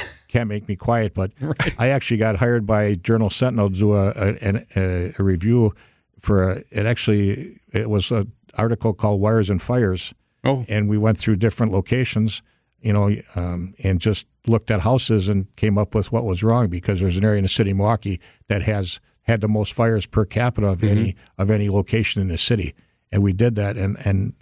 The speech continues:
Speaker 1: I, I was the guy that went along with them and gave them their opinion. And we could talk all day about the cords I saw, the through doorways, tied up on ceilings. I mean, it, the stuff that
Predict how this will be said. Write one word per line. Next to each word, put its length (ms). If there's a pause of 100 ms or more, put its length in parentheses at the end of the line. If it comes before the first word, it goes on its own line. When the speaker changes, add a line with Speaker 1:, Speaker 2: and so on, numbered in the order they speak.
(240)
Speaker 1:
I, 260
I 140
was 220
the 60
guy 180
that 100
went 140
along 220
with 180
them 180
and 160 (160)
gave 160
them 60
their 140
opinion. 440 (460)
And 240 (340)
we 240
could 140
talk 240
all 80
day 180
about 280 (280)
the 80
cords 400
I 140
saw, 500
the 240 (160)
through 360
doorways, 840
tied 260
up 160
on 140
ceilings. 680
I 120
mean, 200
it, 440 (400)
the 60
stuff 260
that 180